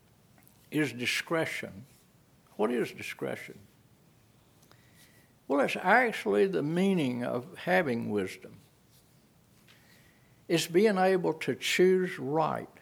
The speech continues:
rather than wrong. So out before us, and this is the free will problem,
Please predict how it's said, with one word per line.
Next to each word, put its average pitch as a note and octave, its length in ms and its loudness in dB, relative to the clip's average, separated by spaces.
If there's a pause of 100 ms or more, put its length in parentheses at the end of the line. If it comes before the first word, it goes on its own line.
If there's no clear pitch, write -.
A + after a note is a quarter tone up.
(360)
rather B2+ 380 -4
than B2 280 -10
wrong. A2+ 440 -6 (1600)
So G#3 280 6
out A#3+ 300 4
before G#3 560 2
us, C#3 60 -6 (720)
and F3 140 0
this A#3 200 0
is D#3+ 140 -2
the D#3 80 -4
free A3 340 0
will G3 460 6
problem, - 580 -4